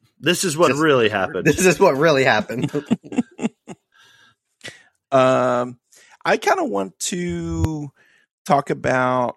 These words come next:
Speaker 3: some of the cast here and, and their characters.
Speaker 1: Another
Speaker 3: Uh,
Speaker 1: loaded
Speaker 3: because
Speaker 1: cast.
Speaker 3: there's, there's just, like, a lot to tackle with this movie, but I, I wanna go over this stuff. Um, I mean, first of all, standouts, uh,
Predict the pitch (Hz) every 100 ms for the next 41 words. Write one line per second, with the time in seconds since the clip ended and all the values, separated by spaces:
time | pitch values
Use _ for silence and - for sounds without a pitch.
0 | _ - - - 127 123 117 - 135 123
1 | 120 - 131 123 120 117 - 120 117 123
2 | 120 117 - 120 120 123 113 117 131 -
3 | - 82 - - _ 110 123 139 135 117
4 | 113 110 - 117 107 135 175 185 156 170
5 | 160 180 - 143 131 123 127 120 - -
6 | 123 - 107 - 135 131 127 131 131 131
7 | 127 120 127 123 113 123 123 123 120 117
8 | 117 107 - - - 120 123 - 120 120
9 | 120 120 _ _ _ - _ _ 143 151
10 | 170 165 147 123 120 113 - - 127 117
11 | 110 113 - - - 117 113 110